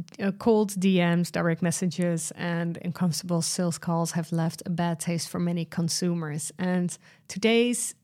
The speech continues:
clients and cus-, customers value authenticity and personalized communication. So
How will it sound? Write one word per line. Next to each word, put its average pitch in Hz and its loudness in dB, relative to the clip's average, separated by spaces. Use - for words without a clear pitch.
clients 196 0
and 170 -4
cus-, 185 -4
customers 185 0
value 175 0
authenticity 170 -2
and 165 -2
personalized 151 -4
communication. - -6
So 196 2